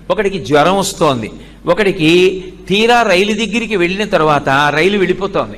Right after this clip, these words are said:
"అయ్యయ్యయ్యో, నేను వెళ్ళవలసిన దానికి వెళ్ళలేకపోతున్నాను, ఆ రైలు వెళ్ళిపోయిందిట" అని వాడు విపరీతమైన క్షోభకి గురవుతున్నాడు. ఒక్కొక్కడికి అన్నం దొరకట్లేదు,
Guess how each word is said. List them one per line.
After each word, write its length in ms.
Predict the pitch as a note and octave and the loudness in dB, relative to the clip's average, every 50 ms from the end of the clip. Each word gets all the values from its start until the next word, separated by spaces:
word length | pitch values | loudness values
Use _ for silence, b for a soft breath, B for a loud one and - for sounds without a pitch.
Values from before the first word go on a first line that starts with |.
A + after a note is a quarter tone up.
| - B B B B B B - | -18 B B B B B B -6
"అయ్యయ్యయ్యో, 840 | C3 D3 E3+ E3+ F3 E3+ E3 D#3 D3+ D3 C#3+ D3 C#3+ C3+ D3+ F3 G#3 | -4 -4 0 0 0 0 0 0 -2 -2 -2 -4 -4 -2 -2 -2 0
నేను 260 | G#3+ G#3 F#3 E3+ D#3 | 0 0 -2 -2 0
వెళ్ళవలసిన 640 | C#3 C#3 C3+ D3 F3 G3+ G#3+ A3 G#3 G#3 A3 G3+ F#3 | 0 0 2 2 2 0 0 -2 -2 -4 -6 -6 -4
దానికి 360 | F3+ G3 F#3+ F#3+ F#3+ F#3 F#3 | -2 -2 -2 -2 -4 -4 -4
వెళ్ళలేకపోతున్నాను, 1300 | D3 C#3+ D3 D#3+ F3+ G3+ G#3 G#3 G3+ E3 F#3 F#3 D#3 - E3 D#3+ D#3 D3+ E3 F#3+ A3+ A#3+ G#3+ E3 B2+ B B B B B - | -4 -2 0 0 0 0 -2 -4 -6 -6 -6 -8 -8 -6 -4 -4 -4 -2 0 0 0 0 0 -2 -6 B B B B B -6
ఆ 80 | C#3 | -4
రైలు 340 | D3+ C3+ B2+ C3 E3+ G#3 A3 | -2 -2 0 -2 -2 -2 -2
వెళ్ళిపోయిందిట" 680 | E3 D3 D#3 F#3+ F#3+ G3+ A#3+ A3 G3+ F3+ E3 D#3 C#3+ E3 E3+ G3+ B3 B3+ G3+ C#3+ B B B B - | -2 -2 -2 -2 0 0 0 0 0 0 -4 -6 -4 -2 0 0 2 0 0 -2 B B B B -8
అని 140 | - F3+ G#3+ | -6 -4 -2
వాడు 180 | G#3+ G#3+ G3 E3 | -2 -2 -2 -2
విపరీతమైన 760 | D3 D3 D3 F#3 G3 A3 A#3+ A3+ A3+ A#3+ A3+ A3 G#3+ G3 G3 | -4 -4 -2 -2 -2 -2 -4 -4 -2 -2 -2 -2 -4 -4 -6
క్షోభకి 600 | G3+ - - - E3 D#3+ F3+ F#3+ G#3+ A3 G#3+ A3 | -10 -10 -8 -4 0 0 2 2 2 0 -2 -2
గురవుతున్నాడు. 640 | F3+ F3+ F#3 F#3+ F#3 F#3 F3+ F3 D3+ C3 A#2 G2 - B B B B B - C#3 | 0 2 4 4 4 2 0 0 0 0 0 -2 -4 B B B B B -4 -2
ఒక్కొక్కడికి 560 | E3+ F#3+ - - A3+ G#3+ A3 G#3+ G3+ G3 G3 | -2 0 0 0 -2 0 0 -2 -2 -2 -4
అన్నం 440 | - - C3 D#3 F3+ G3+ A3 A3 G3+ | -4 -2 -2 -2 0 0 -2 0 0
దొరకట్లేదు, 600 | G3+ F#3+ F#3 G3 F#3 - E3+ D3 C3 G#2+ F2+ | 0 0 0 -2 -4 0 0 0 0 0 -2